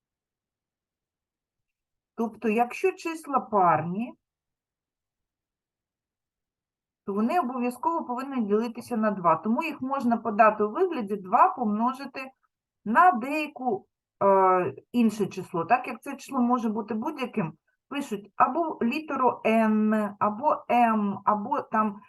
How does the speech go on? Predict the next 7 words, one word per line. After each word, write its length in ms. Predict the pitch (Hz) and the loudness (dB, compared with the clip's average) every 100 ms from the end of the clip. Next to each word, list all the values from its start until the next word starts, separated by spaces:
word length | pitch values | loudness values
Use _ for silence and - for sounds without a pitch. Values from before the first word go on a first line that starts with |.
| _ | _
ще 240 | - - 254 | -18 -10 -4
якусь, 600 | 247 214 214 208 202 - | 2 2 2 -2 -2 -4
е, 280 | 190 185 160 - | 0 2 0 2
Л, 400 | 208 220 202 196 180 | 2 6 4 4 -2
К, 460 | - 190 190 170 156 - _ | 2 4 6 4 0 -12 _
П, 320 | 185 180 143 | -8 -4 -6
будь-яку, 600 | 165 196 185 180 165 156 | -4 -6 -4 -6 -6 -10